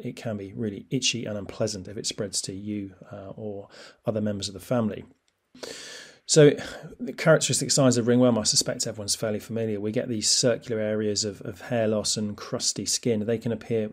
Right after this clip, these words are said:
anywhere on the body. Um, they don't tend to be painful, which can,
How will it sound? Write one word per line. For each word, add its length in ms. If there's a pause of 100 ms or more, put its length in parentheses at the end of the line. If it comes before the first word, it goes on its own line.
anywhere 480
on 100
the 60
body. 360 (420)
Um, 680 (520)
they 160
don't 340
tend 280
to 100
be 180
painful, 680
which 220
can, 320